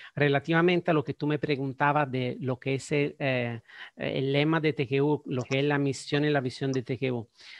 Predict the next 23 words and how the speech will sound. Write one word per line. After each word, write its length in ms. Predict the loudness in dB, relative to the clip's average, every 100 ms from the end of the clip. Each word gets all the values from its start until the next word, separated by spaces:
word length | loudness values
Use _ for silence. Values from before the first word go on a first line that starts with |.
| -20 _
nosotros 340 | -2 2 4 6
lo, 300 | 4 2 2
lo, 340 | 4 4 4 4
lo 160 | 4
reducimos, 840 | 4 2 -2 -2 0 2 2 2
lo 120 | 0 2
reducimos 580 | 2 0 -2 0 0 -2
en 240 | -4 -4 _ -18 -18 _
poca, 380 | 0 2 2 0
en 140 | -4
poca 240 | -6 -4 -4
palabra. 480 | 0 0 0 -2 -8 -14 _ -10
Escucha 400 | -8 -8 -4 0
bien, 340 | 0 -2 -6 -14 -20 -20 -6
cuando 260 | 2 4 4
el 120 | 2
corazón 600 | 2 0 0 0 0 0
y 100 | -2
la 140 | 0 4
lógica 460 | 4 4 0 -2 0
de 80 |
los 200 | 0 0 -2
emprendedores 960 | -2 -2 -2 0 2 0 0 -6 -14